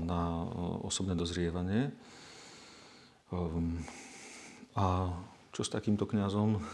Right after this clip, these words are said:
<laughs> E, tak. Všetko treba robiť preto, aby,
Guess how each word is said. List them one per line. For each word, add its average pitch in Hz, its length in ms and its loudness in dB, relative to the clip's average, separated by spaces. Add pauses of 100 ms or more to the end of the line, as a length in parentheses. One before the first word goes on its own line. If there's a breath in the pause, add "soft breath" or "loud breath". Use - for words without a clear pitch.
(200 loud breath)
<laughs> - 560 -2 (1000 loud breath)
E, - 80 -4 (320)
tak. 85 160 0 (2000 loud breath)
Všetko - 320 6
treba 143 240 12
robiť 117 240 10
preto, 110 400 10
aby, 95 320 8